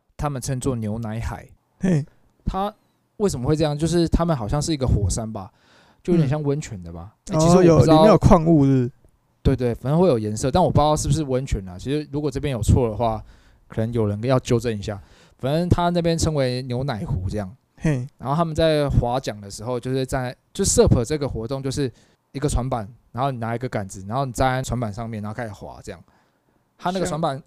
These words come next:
Speaker 2: 像，像独木舟这样？
Speaker 1: 不是，他那个船板很像那个冲浪板。
Speaker 2: 就是站在冲浪板上面，然后划船桨。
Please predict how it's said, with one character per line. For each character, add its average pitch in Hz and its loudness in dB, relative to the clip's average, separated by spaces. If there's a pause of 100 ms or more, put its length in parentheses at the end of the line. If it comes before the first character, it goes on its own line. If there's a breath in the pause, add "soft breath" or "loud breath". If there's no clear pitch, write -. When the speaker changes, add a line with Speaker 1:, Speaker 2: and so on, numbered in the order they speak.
(100)
Speaker 2:
像， 208 -4
像 180 -4
独 156 -2
木 165 0
舟 143 2
这 143 2
样？ 131 -4 (340)
Speaker 1:
不 135 6
是， 143 -2 (360)
他 - -6
那 - -2
个 180 0
船 139 -4
板 135 0
很 104 -8
像 127 -6 (260)
那 - -6
个 107 -8
冲 120 -4
浪 113 -4
板。 90 -14 (460)
Speaker 2:
就 180 -12
是 190 -4 (140)
站 208 -2
在 196 -2
冲 185 0
浪 190 0
板 143 -2
上 160 -4
面， 160 -6
然 143 -6
后 151 -2
划 139 -4
船 143 -10
桨。 147 -12